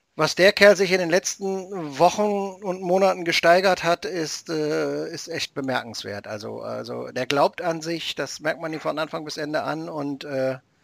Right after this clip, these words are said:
ja, dann kommen halt solche Leistungen zustande. Wobei Hunt ja jetzt auch mit seinem siebenundneunziger Average durchaus nicht schlecht gespielt hat. Also, aber er, es war einfach mal, äh, ja, von vorne bis hinten eine grundsolide, ordentliche, professionelle Leistung, wie man so schön sagt.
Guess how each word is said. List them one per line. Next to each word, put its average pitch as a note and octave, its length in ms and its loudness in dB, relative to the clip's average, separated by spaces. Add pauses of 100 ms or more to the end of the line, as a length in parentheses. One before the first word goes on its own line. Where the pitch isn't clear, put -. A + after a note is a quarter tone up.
(400)
ja, G3 60 2
dann C#3 160 0
kommen C3 260 -4
halt C#3+ 140 -2
solche D3 320 -2
Leistungen D3 560 0
zustande. G#2 680 -8
Wobei A2+ 280 -8
Hunt C3+ 220 -6
ja C3+ 80 0
jetzt C3 260 -4
auch E3+ 220 -4
mit C#3+ 120 -10
seinem B2+ 300 -6
siebenundneunziger B2+ 640 -6
Average A#2+ 400 -8
durchaus B2+ 380 -6
nicht A#2+ 120 -10
schlecht C3 220 -8
gespielt A2+ 400 -10
hat. A#2+ 140 -8
Also, B2 260 -6
aber A#2+ 280 -4
er, B2 240 -8 (1300)
es - 180 -4
war D3 120 2
einfach - 380 -2
mal, F#3+ 300 4
äh, G3+ 480 2
ja, G#3+ 240 0
von A#2 200 -10
vorne C3 260 -6
bis D#3+ 140 -2
hinten G3 220 -6
eine F3 80 -2
grundsolide, F#3+ 920 -2
ordentliche, F#3 460 0
professionelle D#3+ 720 2
Leistung, G#3 440 4
wie A#2+ 80 -6
man G#2+ 140 -8
so G#2 100 -8
schön G2 240 -8
sagt. G2 300 -14